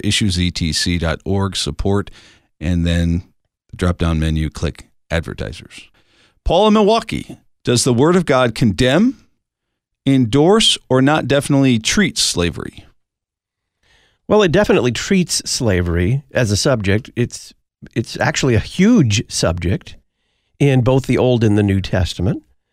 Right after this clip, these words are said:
Speaker 2: It acknowledges the,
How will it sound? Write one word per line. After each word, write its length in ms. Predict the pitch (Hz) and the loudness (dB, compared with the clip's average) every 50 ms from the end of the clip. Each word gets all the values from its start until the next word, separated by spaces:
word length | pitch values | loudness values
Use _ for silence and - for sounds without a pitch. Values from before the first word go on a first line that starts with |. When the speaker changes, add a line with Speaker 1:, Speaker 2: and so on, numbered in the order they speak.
| _ _ _ _ _ _ _ _ _ _ _ _ _ | _ _ _ _ _ _ _ _ _ _ _ _ _
Speaker 2:
It 160 | - 143 151 | 0 0 2
acknowledges 1120 | 151 120 123 131 131 131 180 226 254 233 175 120 98 107 101 95 98 127 160 - - - - _ _ | 2 2 4 4 4 4 4 4 4 4 2 2 2 2 2 2 0 0 -2 -4 -8 -10 -16 _ _
the, 520 | - 117 110 127 135 131 123 123 117 117 | -8 -4 0 2 2 4 4 2 0 0